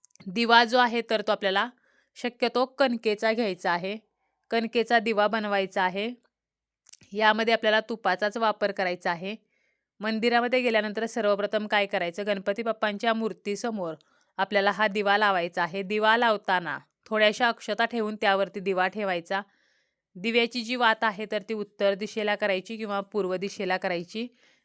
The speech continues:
दिवा प्रज्वलित करायचा, त्या दिव्याला हळदी कुंकू लावायचं,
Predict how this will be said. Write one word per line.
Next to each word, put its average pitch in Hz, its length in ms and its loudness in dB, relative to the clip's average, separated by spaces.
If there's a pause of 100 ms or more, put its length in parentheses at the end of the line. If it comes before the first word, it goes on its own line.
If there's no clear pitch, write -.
दिवा 226 260 6
प्रज्वलित 220 640 2
करायचा, 208 480 2 (320)
त्या 208 100 2
दिव्याला 202 420 6
हळदी 190 360 2
कुंकू 214 360 -4
लावायचं, 196 640 2